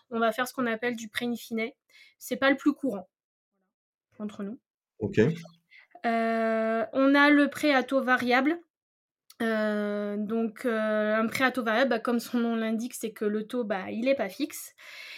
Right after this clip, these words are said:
Speaker 1: Et, euh, généralement, ils sont plafonnés entre un à un, entre un et deux pour cent,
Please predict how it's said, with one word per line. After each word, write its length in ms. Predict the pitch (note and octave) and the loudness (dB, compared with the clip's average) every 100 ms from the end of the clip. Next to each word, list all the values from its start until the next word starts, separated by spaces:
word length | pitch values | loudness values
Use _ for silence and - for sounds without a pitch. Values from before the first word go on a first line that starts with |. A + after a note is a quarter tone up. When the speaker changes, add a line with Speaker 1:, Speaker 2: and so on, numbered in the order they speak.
| - - | -14 -2
Speaker 1:
Et, 300 | B3+ C4 C4 | 2 6 6
euh, 140 | A3+ | 4
généralement, 560 | A3 A#3+ A3+ A3+ B3 C#4+ | 2 0 0 2 4 4
ils 100 | C#4 | 4
sont 180 | B3 G#3+ | 0 -2
plafonnés 540 | A#3+ A#3 A3+ A3 B3 | 0 -2 -4 -2 0
entre 400 | B3+ - A#3 - - _ _ - | 0 -2 -8 -10 -18 _ _ -4
un 100 | - - | -2 2
à 160 | - - _ _ _ | 0 -2 _ _ _
un, 240 | - B3+ A#3 | -2 0 0
entre 260 | A#3 - - | -2 -4 -2
un 120 | B3+ | 2
et 100 | C4 | 2
deux 220 | G#3+ C4+ C4+ | 4 2 2
pour 220 | C4 - | -2 -2
cent, 260 | C4+ C4 | 0 0